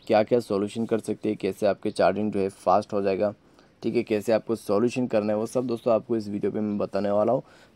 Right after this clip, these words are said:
तो वीडियो को अंत तक देखिएगा, जो भी सॉल्यूशन है उसको फॉलो किए,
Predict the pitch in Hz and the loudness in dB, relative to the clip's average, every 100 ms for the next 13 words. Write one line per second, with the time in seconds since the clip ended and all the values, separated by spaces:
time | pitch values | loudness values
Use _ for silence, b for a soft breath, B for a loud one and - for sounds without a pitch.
0 | - 143 117 113 127 123 139 135 - 107 | 0 0 2 2 4 4 2 0 -2 -6
1 | 107 120 107 104 - 107 120 139 _ _ | -2 -4 -2 -4 -4 -2 -2 -4 _ _
2 | _ - 101 110 110 123 - 101 101 110 | _ -14 -2 2 2 0 0 -2 -2 -2
3 | 110 110 - b b b - - - 131 | -4 -4 -8 b b b -10 -10 -2 -2
4 | - 104 101 113 110 | 0 0 2 0 0